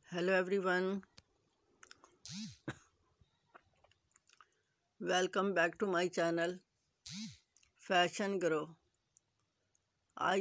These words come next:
hope आप सब खैरियत से होंगे। आज की इस वीडियो में आपके लिए बहुत gorgeous and beautiful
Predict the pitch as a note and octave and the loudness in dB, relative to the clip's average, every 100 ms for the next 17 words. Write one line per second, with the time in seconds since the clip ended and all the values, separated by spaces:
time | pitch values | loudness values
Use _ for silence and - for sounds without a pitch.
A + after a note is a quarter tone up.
0 | G3 F#3 F#3 F3+ - F#3 F#3 F3 E3+ F3+ | 2 2 4 4 4 -2 2 2 2 0
1 | G3+ F#3+ G3 F#3+ F#3 F3 _ - F3+ F#3 | 0 0 0 0 -2 -6 _ 0 0 0
2 | - G3 - F#3 E3+ F3 F3 E3 E3 E3 | -4 -6 -2 -2 0 0 2 4 4 2
3 | F#3 E3+ F3 E3 D#3+ E3+ F3+ F#3 E3 D#3+ | -4 0 -2 0 -2 -2 -4 -2 -2 0
4 | F3 E3+ E3+ E3+ E3 D#3+ E3+ F#3+ F3+ | -2 -2 -2 0 -2 -4 -6 -4 -4